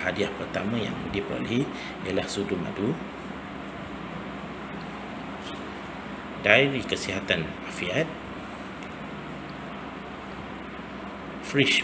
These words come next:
magnet, kad ucapan sempena Hari Wanita Sedunia dua puluh dua puluh. Ah, kad ini akan didatangkan dengan, ah, sampul surat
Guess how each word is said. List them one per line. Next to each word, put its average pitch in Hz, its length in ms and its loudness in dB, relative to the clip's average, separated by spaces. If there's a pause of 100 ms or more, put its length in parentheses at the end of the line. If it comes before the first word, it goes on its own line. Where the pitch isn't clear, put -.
(120)
magnet, 135 320 2 (2250)
kad - 240 10
ucapan 101 400 2
sempena 104 480 4
Hari 85 240 4
Wanita 82 480 2
Sedunia 82 480 0
dua 80 160 4
puluh - 240 0
dua 67 80 -4
puluh. 110 240 4 (960)
Ah, - 160 -4
kad - 160 6
ini 113 240 2
akan 92 240 2
didatangkan 82 1200 2
dengan, 90 480 2 (560)
ah, 82 160 2
sampul 101 480 2
surat 87 320 4